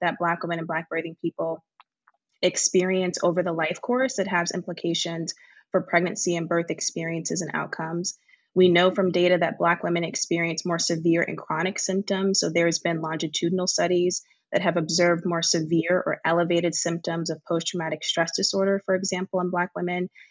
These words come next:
So there, there's a real need to address this issue. And, and lastly, I'll say related to maternal mental health specifically, even though there's been an, an emphasis and, and funding and efforts to address maternal health in the U S, maternal mental health is still being siloed,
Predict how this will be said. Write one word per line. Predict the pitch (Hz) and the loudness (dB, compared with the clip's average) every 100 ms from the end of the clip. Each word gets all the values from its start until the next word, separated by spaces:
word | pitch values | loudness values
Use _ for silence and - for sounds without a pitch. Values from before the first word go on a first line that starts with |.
| _ - | _ 4
So | 214 | 8
there, | 196 240 233 | 12 12 12
there's | 214 208 | 10 10
a | 196 | 10
real | 214 226 | 8 8
need | 196 185 180 - | 8 6 6 2
to | 190 | 0
address | 175 175 170 - | 0 0 0 -2
this | 175 - | -4 -2
issue. | 175 - 170 170 190 - | 0 0 0 0 -2 -2
And, | 170 - | -2 0
and | 185 180 | 0 4
lastly, | 190 226 - 185 | 4 4 2 0
I'll | 180 | 0
say | 180 170 | -2 -2
related | 170 170 175 170 | 0 0 0 -2
to | - 170 | -6 -8
maternal | 160 185 170 | -6 -8 -8
mental | 170 170 170 - | -10 -10 -10 -8
health | 160 | -10
specifically, | - 196 - 196 185 - 175 170 - - _ _ _ | -8 -4 0 0 0 -2 -2 -2 -6 -20 _ _ _
even | 240 285 277 | 4 6 8
though | 202 202 202 | 10 10 10
there's | 185 | 6
been | - 180 | 2 0
an, | 170 165 | -2 -2
an | 180 165 - | -4 -4 0
emphasis | 180 196 190 - 170 175 - - | 0 2 2 2 0 0 -4 -4
and, | 170 170 - | -6 -4 -4
and | 170 - | -6 2
funding | 202 208 196 180 | 4 6 4 2
and | 160 | 0
efforts | 175 180 175 170 - | -2 0 -2 -2 -4
to | 180 | -2
address | 160 175 170 170 | -2 -2 -2 -4
maternal | 175 165 170 170 170 | -6 -10 -10 -10 -6
health | 165 165 175 _ _ _ | -4 -4 -6 _ _ _
in | 190 190 | 0 2
the | 170 | 2
U | 175 170 | 2 2
S, | 170 160 185 - - _ _ _ _ _ _ | 0 -2 -6 -10 -12 _ _ _ _ _ _
maternal | 190 185 - 240 226 | 0 2 2 4 4
mental | 190 185 196 233 240 | 4 4 2 2 -2
health | 208 170 170 - | 0 -2 0 -2
is | 175 | -2
still | - 190 | 2 2
being | 180 165 | 2 -2
siloed, | - 180 175 180 - - | -2 -2 0 0 -2 -6